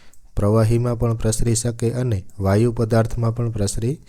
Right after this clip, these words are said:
શકે. એટલે ધ્વનિ છે એ ઘન, પ્રવાહી અને વાયુ ત્રણેય પદાર્થમાં પ્રસરી શકે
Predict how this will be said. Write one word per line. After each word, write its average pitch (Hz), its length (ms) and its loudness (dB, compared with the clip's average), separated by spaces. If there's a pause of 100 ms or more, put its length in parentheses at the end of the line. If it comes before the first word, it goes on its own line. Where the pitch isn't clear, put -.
(340)
શકે. 110 320 0
એટલે 92 180 -2
ધ્વનિ 117 380 0
છે - 160 -2
એ 113 160 2
ઘન, 113 380 -2
પ્રવાહી 113 480 2
અને 110 120 2
વાયુ 110 360 2
ત્રણેય 110 360 0
પદાર્થમાં 113 640 -2
પ્રસરી 104 420 0
શકે 110 380 -2